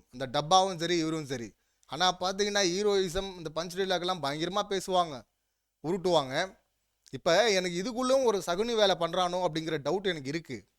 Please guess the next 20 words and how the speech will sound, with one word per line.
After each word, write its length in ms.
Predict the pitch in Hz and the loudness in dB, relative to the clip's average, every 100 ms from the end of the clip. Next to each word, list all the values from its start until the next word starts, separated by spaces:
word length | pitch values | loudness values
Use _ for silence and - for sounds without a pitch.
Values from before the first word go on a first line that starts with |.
| _ - - | _ -20 -12
விஷால். 360 | 131 - 156 117 | -8 -2 -2 -2
ஏன்னா 300 | 139 165 165 190 208 - _ _ _ _ _ _ _ - | -6 -2 0 0 -2 -6 _ _ _ _ _ _ _ -10
இவன் 340 | 131 190 233 | -2 4 6
வந்து, 380 | 226 226 220 254 262 269 | 6 4 0 -2 0 0
"இவன் 200 | 190 185 160 | 0 -2 2
கேம் 300 | 202 240 190 | 4 4 0
முடிஞ்சிருச்சு, 460 | 196 208 180 202 202 135 | -2 -4 -4 0 0 0
என்னை 180 | 151 156 | -2 -4
அமுச்சிருங்க 400 | 165 214 214 202 | -2 -2 -2 -2
மக்களே" 380 | 165 - 175 175 | -4 -2 0 2
அப்படின்னு 300 | 147 165 190 | 0 -2 -4
இவன் 200 | 160 143 | -6 -6
நெ-, 200 | 143 127 | -8 -6
சொல்லணும் 260 | 147 185 | -6 -2
அப்படின்னு 240 | 170 151 139 | -2 -4 -6
ஆசைப்பட்டா, 520 | - 117 110 107 143 190 - _ _ - | -8 -10 -12 0 2 2 -2 _ _ -8
இவன் 200 | 160 165 | -6 -4
தனியாலாம் 600 | 170 202 262 240 220 220 | -2 0 4 6 6 2
வந்து 140 | 180 180 | 0 -2
சொல்லணும். 400 | 151 156 139 | -2 -4 -6